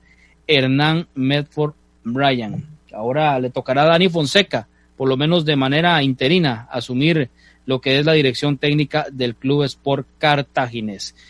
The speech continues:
Y por cierto, Marco, si hubiera público en los estadios,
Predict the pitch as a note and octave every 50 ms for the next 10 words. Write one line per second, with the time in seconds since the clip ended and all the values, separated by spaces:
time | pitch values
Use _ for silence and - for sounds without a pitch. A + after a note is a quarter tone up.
0 | - _ _ - C3 - C3 C3 B2 - F3 F#3+ F3+ D#3 - C#3+ D#3 E3+ F3 E3+
1 | - - A#2 G2+ - _ _ _ _ _ _ _ _ _ _ _ _ _ _ _
2 | _ _ - - - E3 D#3+ D#3+ D#3+ F3 G3 A3 A3 - - A3 G#3 G#3 F#3+ F3
3 | E3+ D#3+ - - E3+ E3+ D#3+ D3+ - _ _ - C#3 C3+ C3 B2 - A#2+ A#2 -
4 | - D#3 D#3+ E3 D#3 D#3+ E3+ E3+ D#3+ - - - -